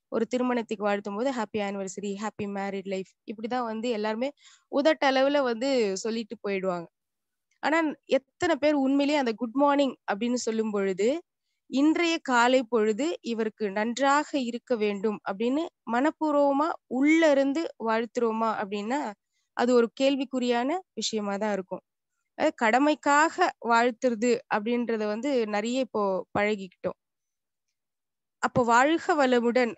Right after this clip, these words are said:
அப்படின்றது வந்து எங்க இருந்து வரணும்னா, அடிமனதுல இருந்து மனம் உணர்ந்து உள்ளன்போடு நம்ம வாழ்த்த பழகிக்கணும். ம், தினமும் நம்ம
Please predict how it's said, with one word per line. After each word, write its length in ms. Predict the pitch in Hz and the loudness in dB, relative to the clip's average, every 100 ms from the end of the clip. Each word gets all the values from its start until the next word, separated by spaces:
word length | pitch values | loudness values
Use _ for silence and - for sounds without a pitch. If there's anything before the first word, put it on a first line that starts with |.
| _ | _
அப்படின்றது 520 | 214 202 233 240 226 | -4 -2 -2 0 0
வந்து 200 | 208 220 233 | -2 0 0
எங்க 240 | 226 269 | 0 2
இருந்து 240 | 294 262 247 | 2 2 0
வரணும்னா, 480 | 208 208 202 220 311 - _ _ - | 0 -2 -4 -2 -4 -6 _ _ 0
அடிமனதுல 800 | 233 262 311 269 233 220 214 196 - | 0 2 2 2 0 0 0 0 -2
இருந்து 400 | 214 220 208 202 277 - - | -2 -2 0 0 -2 -4 -6
மனம் 340 | 214 226 294 - - | -4 0 -2 -4 -6
உணர்ந்து 420 | 240 254 269 294 - | -2 0 0 -2 -2
உள்ளன்போடு 720 | 226 254 254 262 247 277 285 | -2 0 0 0 2 2 2
நம்ம 220 | 262 214 247 359 _ - | -2 -4 -6 -6 _ -6
வாழ்த்த 380 | 208 214 226 269 330 - | -2 0 -2 -4 -6 -6
பழகிக்கணும். 600 | 196 196 196 196 185 - _ _ _ _ _ _ _ | -4 -4 -4 -8 -12 -16 _ _ _ _ _ _ _
ம், 140 | 226 220 | -4 0
தினமும் 380 | 220 226 262 311 | 0 2 2 2
நம்ம 180 | 269 | 0